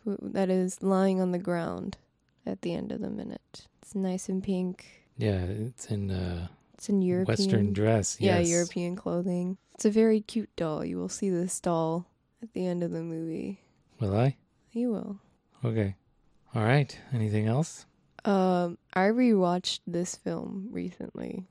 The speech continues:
Speaker 2: You did? You watched the whole thing?
Speaker 1: I did. Because I was, I forgot certain parts of the film. I
Speaker 2: Yeah.
Speaker 1: remember them, but I thought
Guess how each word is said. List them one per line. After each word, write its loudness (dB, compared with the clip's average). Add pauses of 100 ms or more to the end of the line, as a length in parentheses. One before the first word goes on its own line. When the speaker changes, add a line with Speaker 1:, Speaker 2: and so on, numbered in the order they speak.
Speaker 2:
You -4
did? 0
You 0
watched -2
the -4
whole -2
thing? -4 (520)
Speaker 1:
I -2
did. -6 (720)
Because 2
I 4
was, 2 (260)
I 0
forgot 4 (400)
certain 2
parts -2
of -2
the -4
film. -4 (220)
I -4
Speaker 2:
Yeah. 0
Speaker 1:
remember 0
them, -6
but -2
I -2
thought -2